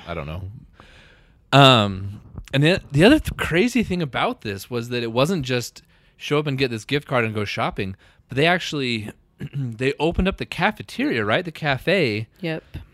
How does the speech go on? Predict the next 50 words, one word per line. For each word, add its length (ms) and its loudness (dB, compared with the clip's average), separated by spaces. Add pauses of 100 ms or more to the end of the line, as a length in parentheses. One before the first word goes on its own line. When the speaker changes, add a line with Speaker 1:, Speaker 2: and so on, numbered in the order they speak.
(800)
Speaker 1:
And 120 0
you 80 0
could 160 -4
go 380 6
and 220 -2
get 340 2
whatever 260 4
you 120 2
want. 340 0
Oh 160 0
my 120 0
God, 200 -4
that 260 -6 (380)
Costco 420 0
pizza. 580 -2 (340)
And 120 2
I 80 10
was 160 4
absolutely 340 2
wrong. 500 0
Last 320 2
week 180 -6
I 60 -4
talked 280 -8
about 220 -4
how 320 -2
I 100 -4
didn't 180 -8
think 400 -14 (220)
Costco 240 -6
had 100 -10
churros. 380 -2
I, 320 -4
I 60 2
even 220 0
made 160 0
the 40 -10
claim, 260 -8
I 60 -8
think, 220 -14
what 80 -6
did 80 -6
I 40 -8
say? 160 -14
Like, 220 -16 (300)
I 80 -6
was 120 -8
ninety-nine 520 -2
percent 460 -4
sure 480 -2